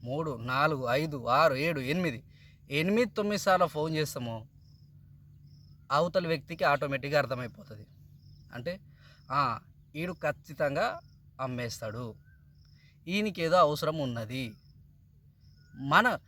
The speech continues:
మనకు అవసరం ఉంటుంది, మనం అమ్మడానికే చూస్తాం. మనం అమ్మాలనుకున్నప్పుడు అమ్మడానికే చూస్తాం. పదే పదే ఫోన్ చేసిన తర్వాత ఆయనకి ఆటోమేటిక్‌గా అర్థమైపోతుంది, ఈడు ఎట్లా జీవాలని అమ్మేస్తాడు.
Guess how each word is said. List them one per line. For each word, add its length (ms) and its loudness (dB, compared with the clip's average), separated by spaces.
మనకు 220 4
అవసరం 320 8
ఉంటుంది, 520 4
మనం 200 2
అమ్మడానికే 480 4
చూస్తాం. 320 0
మనం 140 2
అమ్మాలనుకున్నప్పుడు 800 0
అమ్మడానికే 380 2
చూస్తాం. 440 -2
పదే 200 4
పదే 280 2
ఫోన్ 280 -2
చేసిన 260 -4
తర్వాత 320 -2
ఆయనకి 240 0
ఆటోమేటిక్‌గా 640 0
అర్థమైపోతుంది, 680 -4
ఈడు 120 -8
ఎట్లా 420 -4
జీవాలని 420 -4
అమ్మేస్తాడు. 500 -10